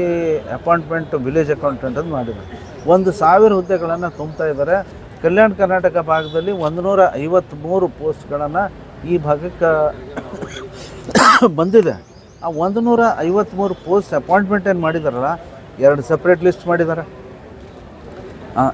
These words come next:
ಇದು, ಇದು ಅಲ್ಲ, ಇದು ಅಲ್ಲ. ನಾವೇನನ್ನೋದು, ಪಟ್ಟಿ ಒಂದೇ ಇರಲಿ. ಮೊದಲು, ಆ, ನಾನ್ ಕಲ್ಯಾಣ ಕರ್ನಾಟಕದ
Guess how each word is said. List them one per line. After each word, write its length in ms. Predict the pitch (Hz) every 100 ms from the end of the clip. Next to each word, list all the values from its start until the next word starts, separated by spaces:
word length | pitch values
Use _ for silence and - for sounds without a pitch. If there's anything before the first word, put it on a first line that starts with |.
| -
ಇದು, 160 | 175
ಇದು 260 | 185 175 247
ಅಲ್ಲ, 200 | 190 143 104 - - - - 120
ಇದು 240 | 147 185
ಅಲ್ಲ. 180 | 143 113 95 104 90
ನಾವೇನನ್ನೋದು, 720 | 120 165 180 143 110 135 185 - - - -
ಪಟ್ಟಿ 240 | 151 -
ಒಂದೇ 280 | 220 180 185
ಇರಲಿ. 300 | 185 147 101 82 - - - - - -
ಮೊದಲು, 520 | 143 185 202 220 240
ಆ, 840 | 202 - - - - - - - 147 147 143 143 120
ನಾನ್ 220 | 127 175
ಕಲ್ಯಾಣ 300 | 160 160 165 156
ಕರ್ನಾಟಕದ 460 | 156 151 156 147